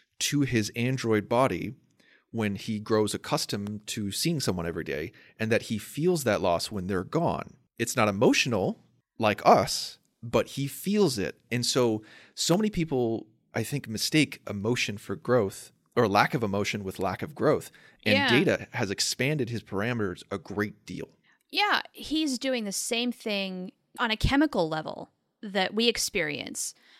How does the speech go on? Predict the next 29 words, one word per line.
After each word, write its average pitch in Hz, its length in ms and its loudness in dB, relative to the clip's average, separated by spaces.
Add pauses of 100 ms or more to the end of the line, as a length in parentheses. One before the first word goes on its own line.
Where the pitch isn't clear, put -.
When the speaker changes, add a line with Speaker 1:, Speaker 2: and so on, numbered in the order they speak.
(160)
Speaker 2:
When 220 140 2
we 220 120 2
see 240 240 2
somebody 208 600 0
that 185 180 -2
we 175 160 -2
like 190 360 0
and 185 100 -6
we 175 80 -4
wanna 185 260 0
be 175 180 -2
around, 226 400 -2 (480)
we 269 220 2
release 320 640 0 (100)
happy 269 640 0
chemicals, 269 720 -2
like, 240 160 -6
"Oh, 466 180 2
I'm 440 60 -2
so 427 180 -2
happy 453 320 0
to 440 60 2
see - 280 -6
you. 285 120 4
This 254 160 2
feels 370 280 -2
good." 415 440 2 (460)
Data 220 320 4
was 233 340 0